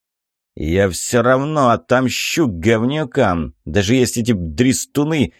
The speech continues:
закрыли для меня проход в стаб. Рано или поздно они высунут свои поганые носы наружу, и уж тогда...» Как всё это мелко, Скальпель, самому-то не противно.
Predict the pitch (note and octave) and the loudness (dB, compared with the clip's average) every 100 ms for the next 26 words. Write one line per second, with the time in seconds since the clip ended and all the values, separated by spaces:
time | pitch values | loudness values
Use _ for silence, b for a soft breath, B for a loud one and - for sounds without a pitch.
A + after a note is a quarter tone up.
0 | b E2+ D2+ C#3 A#2+ D#3 C#3 G#2+ C3 C3 | b -10 -2 -2 0 -2 0 2 2 2
1 | B2 A2 - B2 A#2 B2+ A#2 - - - | 0 -2 0 0 0 0 0 -2 -10 -2
2 | C3+ A2 - b b - F#2 G2+ A2+ G#2+ | 0 0 -2 b b -6 -2 2 2 2
3 | F#2 G2 G2 - C#3+ C3 F2+ F2+ C#2 D#2 | 0 2 0 0 0 0 0 -2 -2 -2
4 | F#2+ C3+ D3 D#3 E3+ - D#3 C3 - D3+ | 0 2 2 2 2 0 -4 -4 -2 0
5 | C#3 B2 _ C3+ B2 C3+ C3 B2 A#2+ B2 | 0 -2 _ -2 0 0 2 2 2 0
6 | A#2+ C#3 C3 C3 C3+ C3 B2 C3 B2+ - | 0 -2 0 0 2 0 0 0 0 -2
7 | - - A2 F2 E2+ E2 A#2 C3+ C#3+ G2 | -10 -2 -2 -2 -6 0 2 4 2 -2
8 | _ _ _ _ _ _ _ _ _ _ | _ _ _ _ _ _ _ _ _ _
9 | _ _ - F#3 G#3 - - - G3 F#3 | _ _ -6 0 0 -2 -4 0 2 2
10 | E3 D#3 E3+ F#3+ E3+ - C#3 A#2+ - - | 0 -2 0 0 -2 -2 -2 -2 -6 -2
11 | E3 D#3+ B2 - F2+ D#2+ - - - D3+ | -2 -2 -4 0 0 0 -6 -10 -4 -2
12 | B2+ C#3+ F3 - A#2 A2+ G#2+ - A2 G#2 | 0 0 0 0 0 0 0 -2 -2 -4
13 | - - G2+ - | -6 -6 -6 -10